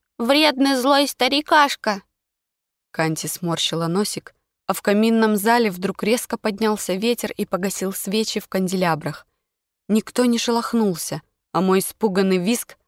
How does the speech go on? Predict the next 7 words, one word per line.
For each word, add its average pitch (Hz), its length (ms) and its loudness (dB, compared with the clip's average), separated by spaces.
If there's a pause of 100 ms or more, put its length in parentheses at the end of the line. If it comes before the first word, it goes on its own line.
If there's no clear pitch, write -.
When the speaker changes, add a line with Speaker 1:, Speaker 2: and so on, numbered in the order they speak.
(140)
Speaker 2:
прокатился - 640 -4
по 185 100 -8
всему 180 400 -4
этажу. 160 500 -6 (960)
Speaker 1:
«Он 349 220 4
всех - 500 2
обижает!» 320 840 2